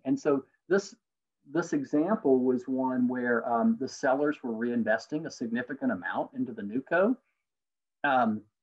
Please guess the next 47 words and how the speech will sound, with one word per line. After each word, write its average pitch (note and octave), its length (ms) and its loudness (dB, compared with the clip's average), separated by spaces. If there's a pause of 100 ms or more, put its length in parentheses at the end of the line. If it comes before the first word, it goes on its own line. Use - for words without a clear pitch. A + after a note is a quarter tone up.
(260)
so - 180 0
chemistry F#3 520 0
was D3+ 160 0
extremely D#3 600 0
important. A#2+ 420 0
They B2 80 -2
just C#3+ 220 -6
weren't D3 180 0
walking C3+ 380 0
away. C3 260 2
They A#2 100 -2
wanted B2+ 360 -4
somebody B2+ 360 2
that A2+ 60 0
would A#2 100 -12
be A2+ 100 -12
a G#2 40 -10
good, C3+ 460 -4
ethical, C3 420 -6
transparent A2+ 560 -10
partner. C#3+ 400 -4 (500)
Um, A2 300 -2
they C3+ 60 -2
wanted C3 260 0
somebody A#2+ 320 -2
they G2+ 60 -8
felt - 240 -6
comfortable C3+ 380 -4
with. B2+ 140 -2
They A#2+ 80 -8
wanted A#2+ 300 -6
somebody A#2 380 -2
that - 120 -16
they, A2+ 200 -6 (180)
they A#2+ 120 -8
thought B2 260 -4
would A#2 140 -10
take G#2+ 340 -8
good A#2+ 240 -4
care A#2 200 -4
of G#2 120 -8
their G2 100 -14
employees. G#2+ 680 -8 (540)
Um, A2 260 -2
so - 160 -2
there's D#3 180 0
a, - 180 2